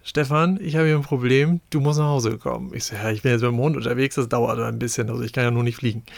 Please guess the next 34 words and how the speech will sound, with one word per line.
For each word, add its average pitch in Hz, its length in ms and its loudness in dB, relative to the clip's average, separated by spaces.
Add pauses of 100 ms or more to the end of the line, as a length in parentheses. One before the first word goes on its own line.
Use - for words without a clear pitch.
(840)
Ja, 107 200 0 (120)
ich 139 120 -8
dann 139 140 -2
wieder 127 160 0
nach 123 160 -4
Hause. 160 360 2 (1080)
Und 123 60 -4
dann 120 140 4
hat 123 120 2
sie 131 80 0
mir 120 100 2
die 117 60 2
Story 113 280 0
erzählt. - 360 -6
Meine 120 200 2
Frau 131 420 2
saß 113 300 -2
halt 117 340 -2 (140)
auf 110 160 -4
dem 110 80 -4
Sofa 135 320 0
ganz 165 220 -2
normal 190 440 0
und, 123 340 -2
ähm, 117 580 0
über 139 200 0
dem 123 120 2
Sofa 143 360 0
haben 127 160 0
wir 117 320 2 (380)
Galerie 120 360 2
mit 147 160 0
sechs - 240 -2
Dachfenstern. - 680 -4